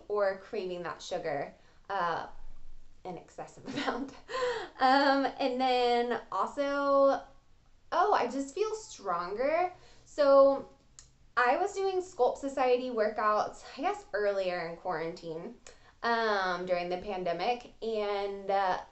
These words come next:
I had to stop because I just, I was sore for so long, and instead of feeling energized after working out, I was feeling, like, beat down. And I know that's, like, not the way you're supposed to feel. Like, you are, so, I mean, sure, you can feel tired,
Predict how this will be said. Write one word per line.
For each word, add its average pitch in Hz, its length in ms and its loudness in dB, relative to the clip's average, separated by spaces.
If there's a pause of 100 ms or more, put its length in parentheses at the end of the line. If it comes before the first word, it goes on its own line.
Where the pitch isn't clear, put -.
(120)
I 214 100 -6
had 233 220 -6
to 480 100 0 (120)
stop 196 640 -4
because 220 380 -4 (100)
I 196 200 -4
just, 247 360 -6 (320)
I 226 140 2
was 277 240 0
sore 220 720 0
for 233 160 -2
so 196 520 -4
long, 202 580 -2 (120)
and 214 520 -4 (520)
instead 254 400 2
of 294 120 -2
feeling 302 300 -6
energized 254 540 0
after 220 320 -6
working 208 320 -8
out, 185 300 -4
I 185 100 2
was 190 140 -6
feeling, 196 280 -8
like, - 280 -10
beat 170 220 -14
down. 131 320 -10 (300)
And 180 800 -4 (120)
I 185 60 -4
know 180 200 -2
that's, - 260 -4
like, 185 160 -14
not 185 180 -12
the - 60 -16
way 208 160 -6
you're 233 120 -4
supposed 269 320 -6
to 403 60 -10
feel. 403 220 -4
Like, - 160 -6
you - 200 -12
are, 269 260 0
so, 339 180 -6 (100)
I 277 40 -2
mean, 294 220 -4
sure, 453 240 -2
you 233 120 -4
can 285 120 -10
feel 359 180 -4
tired, 220 640 -2